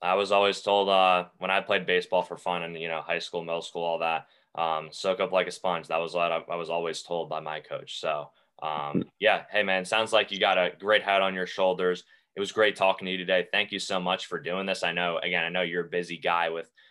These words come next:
Speaker 1: um, training and everything each day. And obviously right now is just a lot going on. So I appreciate you taking time out of your day, especially in the morning too. So, um, yeah, anything you wanna say before we sign off?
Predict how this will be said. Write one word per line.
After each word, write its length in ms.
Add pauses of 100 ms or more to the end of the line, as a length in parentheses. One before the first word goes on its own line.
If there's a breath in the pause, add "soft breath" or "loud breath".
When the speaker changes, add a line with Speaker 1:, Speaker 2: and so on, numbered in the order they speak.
(140 soft breath)
Speaker 1:
um, 280
training 480
and 100
everything 460
each 280
day. 280
And 160
obviously 400
right 260
now 280
is 80
just 280
a 60
lot 340
going 280
on. 300
So 300 (300)
I 80
appreciate 400
you 80
taking 300
time 240
out 60
of 60
your 100
day, 180
especially 400
in 80
the 60
morning 360
too. 280
So, 340 (380 soft breath)
um, 220
yeah, 140
anything 320
you 80
wanna 180
say 200
before 240
we 80
sign 220
off? 220